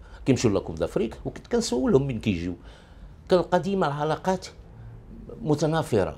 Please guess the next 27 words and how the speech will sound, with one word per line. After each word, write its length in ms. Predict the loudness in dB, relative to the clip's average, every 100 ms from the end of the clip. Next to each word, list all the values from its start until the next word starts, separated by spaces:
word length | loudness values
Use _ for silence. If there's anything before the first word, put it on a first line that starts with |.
| -4
كاينين 260 | -2 0
لي 80 | 0
كلون، 280 | 0 -4 -8 -12 -20 -20 -20 -20 -16
كاين 240 | -2 0 2
علاقه 360 | 0 -2 -2
ديال 160 | 0 0
مع، 220 | 0 0
مع 220 | 0 2
الستاف 520 | 2 2 -2 -4 -4 -4
تكنيك 460 | -6 -6 -8 -14 -20 -20 -4
ما 60 | 0
مفاهمينش، 640 | 4 4 4 0 -2 -6 -14 -20 -20 -4
كاين 200 | 0 0
خ-، 100 | -2 0
ديما 280 | 4 4 4
كيتلقى 420 | 0 -2 -4 -2
خروقات 580 | 2 2 2 -2 -4 -6 -16 -12
بسيطه 500 | -6 -2 -2 0 -2 0
اللي 100 | -2
كت-، 340 | -2 -4 -8 -4
اللي 100 | -2
كتاثر 600 | -2 -2 -6 -4 -4 -4
على 340 | -2 2 2 0
المسار 440 | -2 -4 0 0
ديال 140 | 0 -2
المنتخب، 500 | -4 -6 -8 -10 -14 -16 -20 -20 -18 -14 -4
وهذا 480 | 0 2 2 -2